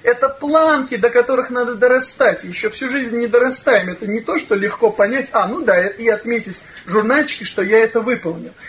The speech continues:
Вот так же точно и в Ветхом Завете это было трудно так жить по Божьей. То есть это призыв. Судья, безусловно, судья, и еще есть такое слово «мздовоздаятель».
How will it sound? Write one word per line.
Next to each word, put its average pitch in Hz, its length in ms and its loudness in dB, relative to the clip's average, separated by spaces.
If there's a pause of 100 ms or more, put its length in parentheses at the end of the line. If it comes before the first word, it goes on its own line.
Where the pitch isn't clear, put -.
(120)
Вот 220 140 2
так 302 180 2
же 269 100 -8
точно 277 340 -4
и 233 100 -2
в 190 40 -6
Ветхом 269 360 -2
Завете 226 220 -2
это 190 100 -2
было 208 220 0
трудно 240 560 2
так 214 380 2
жить 180 540 -6 (320)
по 214 140 4
Божьей. 175 360 -2
То 175 100 -8
есть 175 140 0
это 196 180 -6
призыв. 196 540 -4 (880)
Судья, 233 880 0 (220)
безусловно, 220 560 0
судья, 208 600 -2
и 214 140 -8
еще 202 280 -2
есть 196 140 -6
такое 185 240 -4
слово 220 300 6
«мздовоздаятель». 208 1600 0